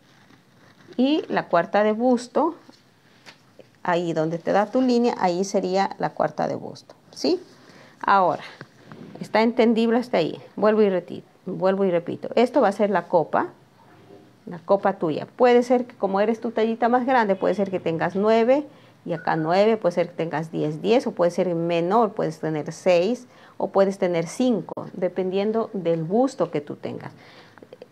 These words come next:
Talla menor, si eres más delgadita, obviamente la copa va a ser más pequeñita. Talla grande, las copas van a ser más grandes.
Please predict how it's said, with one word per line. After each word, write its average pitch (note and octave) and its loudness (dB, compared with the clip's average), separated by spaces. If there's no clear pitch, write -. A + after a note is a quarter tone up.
Talla A#3 2
menor, B3+ 4
si - -2
eres A3 4
más A#3 2
delgadita, A3 2
obviamente F#3+ 2
la E3+ 0
copa F3+ 2
va E3+ 0
a - 0
ser D#3 -6
más D3 -6
pequeñita. - -8
Talla D3+ -2
grande, A#3 2
las E3 -6
copas D#3+ -2
van C#3+ -4
a D3 -4
ser D3+ -8
más D#3 -6
grandes. A#3 0